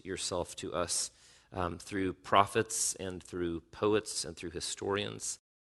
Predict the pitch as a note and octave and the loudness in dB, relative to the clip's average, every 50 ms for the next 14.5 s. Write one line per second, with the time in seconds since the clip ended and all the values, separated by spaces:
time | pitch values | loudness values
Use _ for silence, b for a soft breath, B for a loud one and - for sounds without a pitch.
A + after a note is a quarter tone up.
0 | _ _ _ _ _ - A#2 A2 G#2+ G#2 G2 - A2 G#2 - A2 G#2+ G2+ F#2+ F2+ | _ _ _ _ _ 10 10 12 12 12 12 10 8 8 8 6 4 4 6 8
1 | F2 D#2+ D#2 - - - - _ _ - - F#2 F2 F2 F2 F#2+ G2+ F#2+ - - | 8 6 6 4 -2 -20 -20 _ _ -8 -4 -2 -2 0 2 4 4 4 2 0
2 | - - C3+ C#3+ B2 G2+ F#2+ F#2 F#2 F2+ F2+ E2 E2 E2+ E2+ F2 F2 F2 E2 E2+ | -2 0 0 2 2 2 0 0 0 0 0 0 -2 -4 -4 -2 -2 -2 -2 0
3 | F#2 F#2+ F#2+ F#2+ F2+ F2 - E2+ F2+ - - - - F2 E2+ - - - - - | 0 2 2 0 0 -2 -4 -4 -2 -2 -2 -2 0 -2 -2 -4 -6 -8 -8 -4
4 | - E2+ D#2+ D#2 - - - - - b b b b b b b - G#2 - G#2+ | -2 0 0 0 0 0 -2 -2 -4 b b b b b b b -14 -10 -6 -6
5 | F#2+ - - - A2+ A2 - - F2 D#2 D#2 D#2 - - - F2+ E2 D#2 D2+ C#2+ | -6 -4 -4 -4 -2 -2 -2 -2 -4 -4 -6 -4 -2 -2 -2 -2 -4 -6 -6 -6
6 | F2 D#2+ F2 E2+ - D2+ C#2+ - - E2 - - F#2+ - - F#2 F#2 F2+ E2+ C#2+ | -6 -4 -4 -4 -4 -2 -2 -4 -2 -2 -4 -6 -4 -2 0 0 2 2 0 -2
7 | - - F2 E2 D#2 D#2 E2+ E2+ E2+ - F2 E2 - F2 E2+ F2 D#2+ D2 C#2+ C#2+ | -2 -4 -6 -8 -8 -6 -6 -4 -2 -2 -2 -4 -4 -6 -6 -6 -6 -8 -8 -10
8 | D2 D2+ - b b b b b b b b b - - - E2+ F2+ E2 - - | -12 -16 -18 b b b b b b b b b -2 0 0 0 0 -2 -2 -4
9 | - G#2 F#2+ F#2 F2+ F2 E2+ E2+ - - E2+ E2 D#2+ D2+ D#2 F2 - - - - | -4 -2 0 0 -2 -2 -4 -6 -6 -4 -4 -4 -2 -2 -2 -4 -4 -4 -6 -4
10 | G2+ G2+ G#2 G2+ F#2+ E2+ E2 D#2+ D#2 - - F2 D#2 C#2+ A#1+ A#1+ B1 C#2 - - | -2 0 0 0 0 -2 -4 -4 -4 -4 -6 -4 -4 -4 -4 -4 -6 -8 -10 -14
11 | _ _ _ _ _ - - E2+ F#2+ F#2+ F2 F#2+ F2 E2+ E2+ E2+ - - - C2+ | _ _ _ _ _ -14 -8 -4 -4 -4 -2 -4 -4 -6 -6 -6 -8 -6 -6 -8
12 | - - - _ _ - - D#2 D2+ D#2 E2 D#2+ D2 D2+ - _ _ _ _ _ | -8 -8 -16 _ _ -16 -14 -12 -10 -8 -8 -8 -8 -10 -14 _ _ _ _ _
13 | _ _ _ _ _ _ _ _ _ _ - B2 A#2 - C#3 B2 - C3+ B2 - | _ _ _ _ _ _ _ _ _ _ 10 10 10 10 10 6 4 4 4 8
14 | B2+ A2+ A2 A2+ A2 A2+ G#2+ G#2 G#2 | 10 10 10 10 8 4 -2 -2 -4